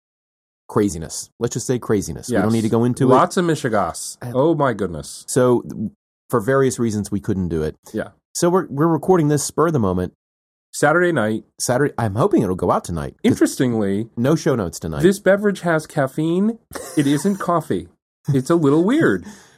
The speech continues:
Speaker 1: Does it have caffeine?
Speaker 2: It does. If you look on the side of the
Speaker 1: Uh-huh.
Speaker 2: can,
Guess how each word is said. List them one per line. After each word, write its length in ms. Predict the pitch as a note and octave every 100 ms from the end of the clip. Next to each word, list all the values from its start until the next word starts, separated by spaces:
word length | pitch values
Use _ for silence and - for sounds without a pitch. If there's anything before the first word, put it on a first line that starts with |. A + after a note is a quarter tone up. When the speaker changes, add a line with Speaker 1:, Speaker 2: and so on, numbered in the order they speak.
| -
Speaker 1:
Does 140 | C3
it 60 | F#3
have 160 | G#3+ G#3
caffeine? 460 | A3+ B3+ D#4 C4+ - E3+
Speaker 2:
It 120 | E3+
does. 220 | F#3+ A#3
If 140 | F3 D3+
you 120 | D#3
look 120 | E3
on 120 | G3+
the 80 | G3
side 240 | - D#3 E3
of 80 |
the 60 | F#3
Speaker 1:
Uh-huh. 140 | - C#4
Speaker 2:
can, 420 | B3 G#2+ B2+